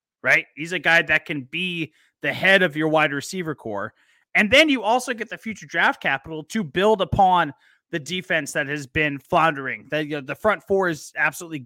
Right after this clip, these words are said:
god-awful right now. We know the offensive line's really bad. Trading back to nine puts you in the perfect position to take my guy, Peter Skoronski,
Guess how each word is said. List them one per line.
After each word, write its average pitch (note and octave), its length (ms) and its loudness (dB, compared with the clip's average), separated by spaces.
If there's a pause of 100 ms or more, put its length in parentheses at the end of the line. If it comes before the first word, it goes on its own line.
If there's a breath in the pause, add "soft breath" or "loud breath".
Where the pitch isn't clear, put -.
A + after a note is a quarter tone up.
god-awful D#3 580 0
right A#2+ 200 -6
now. A#2 200 -8
We C3+ 100 -10
know F3 140 -2
the E3+ 80 -2
offensive D#3+ 500 -2
line's D3+ 300 -6
really B2+ 180 -12
bad. G#2+ 320 -8 (560)
Trading G#3+ 300 2
back G3+ 220 4
to F#3+ 40 -12
nine F3+ 320 0
puts E3+ 240 -6
you G3 80 -8
in E3 80 -8
the D#3 80 -6
perfect B3 420 2
position D#3+ 460 -6
to D3 80 -8
take F3 400 2
my F3+ 280 4
guy, G3 280 4
Peter F3+ 280 -8
Skoronski, C3+ 760 -8